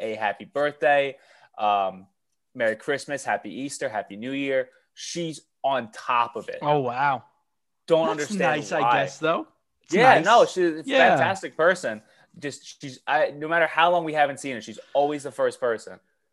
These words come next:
Speaker 2: Do you remember in middle, in middle school, uh, you look back on it now and cringe the way you used to talk on social media?
Speaker 1: Yeah.
Speaker 2: Oh, it's cringy,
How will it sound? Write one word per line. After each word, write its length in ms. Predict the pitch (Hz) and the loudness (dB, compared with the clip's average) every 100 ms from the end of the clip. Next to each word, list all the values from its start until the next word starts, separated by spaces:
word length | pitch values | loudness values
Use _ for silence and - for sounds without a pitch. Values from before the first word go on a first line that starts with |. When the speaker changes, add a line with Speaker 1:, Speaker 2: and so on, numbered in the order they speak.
| _ _ _ _ _ _ _ | _ _ _ _ _ _ _
Speaker 2:
Do 100 | 180 | -2
you 180 | 208 240 | 0 0
remember 500 | 254 233 220 214 214 | 2 4 4 4 2
in 320 | 202 175 160 | 2 -2 0
middle, 340 | 151 160 160 151 | 2 4 2 0
in 260 | - 147 143 | -2 0 2
middle 240 | 151 156 | 2 2
school, 560 | 147 - 160 151 147 - _ - | 0 -4 0 0 0 -4 _ -2
uh, 120 | 175 208 | -2 0
you 180 | 202 247 | 4 4
look 200 | 254 - | 4 6
back 220 | 196 196 | 6 6
on 100 | 185 | 2
it 60 | 165 | 4
now 300 | 151 156 151 | 4 6 4
and 160 | 143 | 0
cringe 640 | - - 143 151 160 - - _ | -4 -2 0 0 -4 -6 -14 _
the 160 | 160 151 | -6 0
way 140 | 160 | 2
you 100 | 170 | 2
used 140 | 170 - | 2 -2
to 60 | |
talk 520 | 147 - 131 131 147 - 160 | -4 -2 2 2 2 -4 -2
on 140 | 160 | -2
social 360 | - 170 - 170 | 0 -2 -2 -4
media? 460 | 165 170 170 170 - _ _ _ - | -2 -4 -6 -8 -14 _ _ _ -16
Speaker 1:
Yeah. 1300 | 160 156 160 165 175 165 156 151 151 151 151 151 147 | -12 -12 -12 -4 -2 2 4 4 2 2 4 4 2
Speaker 2:
Oh, 120 | 147 | -2
it's 160 | 143 - | -6 -8
cringy, 760 | - 156 151 139 143 127 113 | -4 0 0 0 -2 -2 0